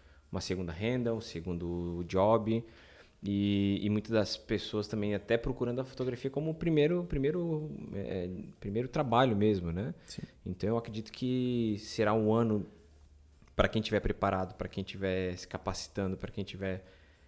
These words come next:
Speaker 1: é, é, disposto a encarar os desafios da fotografia,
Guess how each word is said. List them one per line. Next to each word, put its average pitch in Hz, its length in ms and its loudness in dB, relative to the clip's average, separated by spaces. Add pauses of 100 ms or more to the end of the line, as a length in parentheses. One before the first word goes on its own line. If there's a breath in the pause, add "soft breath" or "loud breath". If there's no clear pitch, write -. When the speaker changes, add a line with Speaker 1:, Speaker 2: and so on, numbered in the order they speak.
(160 loud breath)
Speaker 1:
é, 87 300 -8
é, 90 220 -4
disposto 104 520 -2
a 98 40 2
encarar 98 580 4
os 95 100 -4
desafios 98 520 -2
da 95 60 -2
fotografia, 98 840 -2